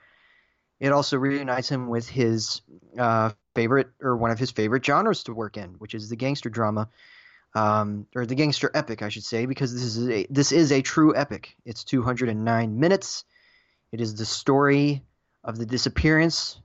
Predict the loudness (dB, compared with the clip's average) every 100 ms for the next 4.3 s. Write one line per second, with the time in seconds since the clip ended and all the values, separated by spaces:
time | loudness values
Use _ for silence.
0 | _ -6 0 0 2 4 4 2 0 0
1 | -2 -6 -4 -4 -4 -2 0 0 -2 -6
2 | _ _ _ -6 0 0 0 -4 -6 -6
3 | -2 -2 -2 -4 -2 -2 0 2 2 4
4 | 2 2 -2